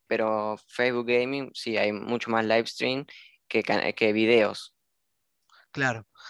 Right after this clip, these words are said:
Speaker 2: eh, clarísimo. Ahora, eh, Rami, contame un poco es,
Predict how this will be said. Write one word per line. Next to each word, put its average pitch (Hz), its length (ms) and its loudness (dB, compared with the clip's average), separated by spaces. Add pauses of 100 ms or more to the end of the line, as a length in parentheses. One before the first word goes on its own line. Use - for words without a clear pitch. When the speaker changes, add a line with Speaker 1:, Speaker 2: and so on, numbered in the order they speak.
(220)
Speaker 2:
eh, 131 320 -2
clarísimo. 131 600 -2
Ahora, 175 560 4
eh, 135 240 -4
Rami, 165 300 -4 (540)
contame 175 340 0
un 180 80 -2
poco 185 260 2
es, - 260 -2